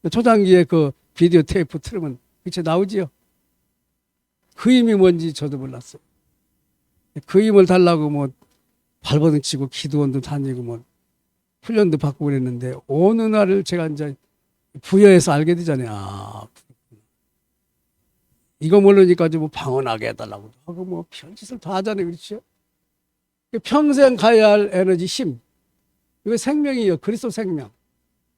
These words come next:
그래서 그리스도 생명을 얻기 위해서, 누리기 위해서 영적인 기도를 하는 거지요. 근데 영적인 기도를 할 뿐더러 몸이 또 건강해지기 위해서 산소가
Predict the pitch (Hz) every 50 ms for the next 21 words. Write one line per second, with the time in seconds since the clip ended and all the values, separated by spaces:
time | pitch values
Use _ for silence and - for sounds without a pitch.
0 | _ _ _ _ _ _ - 180 165 - 165 143 139 - _ _ _ _ _ _
1 | _ _ _ - - 240 254 269 277 269 226 - - 262 233 220 220 226 226 -
2 | _ _ _ - - 208 202 202 190 175 170 175 196 254 - - - 170 185 -
3 | - 214 208 196 180 165 - 202 196 208 254 - _ _ _ _ _ _ _ _
4 | - 139 143 202 226 247 214 202 214 202 180 165 - 214 202 226 208 147 143 160
5 | 190 208 247 - 262 233 226 233 240 240 240 - _ _ _ _ _ _ _ _
6 | _ _ _ _ _ - - 151 143 175 170 156 185 247 240 226 196 151 - -
7 | - _ _ _ _ _ _ _ _ _ _ _ _ _ _ _ _ _ _ _
8 | _ _ _ _ _ _ _ _ _ _ _ - 220 208 214 202 208 - - _
9 | _ _ _ _ _ _ _ _ _ _ _ _ - 180 202 240 247 240 254 247
10 | 240 247 220 233 226 220 226 220 202 208 208 - 226 196 202 185 185 202 226 247
11 | 196 151 170 214 262 277 294 294 285 - - 262 240 226 - - 202 202 196 196
12 | 180 185 175 165 175 170 170 165 156 139 - 196 208 240 - _ _ _ _ _
13 | _ _ _ _ - - - - 269 285 277 220 240 226 202 190 175 165